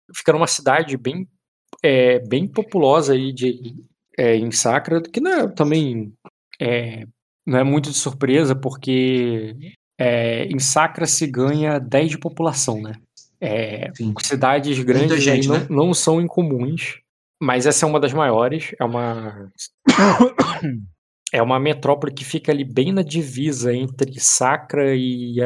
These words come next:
Speaker 1: e Virida. E,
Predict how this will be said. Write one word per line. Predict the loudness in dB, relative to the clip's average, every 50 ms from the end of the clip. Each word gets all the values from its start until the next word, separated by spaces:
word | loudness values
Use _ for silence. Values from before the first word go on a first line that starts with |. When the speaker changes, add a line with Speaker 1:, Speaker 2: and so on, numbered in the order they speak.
| -2 -2 -4
Speaker 1:
e | -4 -2 -2 -2 -2 -2 -4 -4 -4 -4 -4 -4 -6 -6 -6 -2
Virida. | -2 0 0 0 -2 -4 -4 -4 -6 -8 -8 -12 _ _ -20 _ _ _ _ -10
E, | -8 -6 -6 -6 -6 -6 -6 -6 -8 -8 -10 -12 -16 -18 -18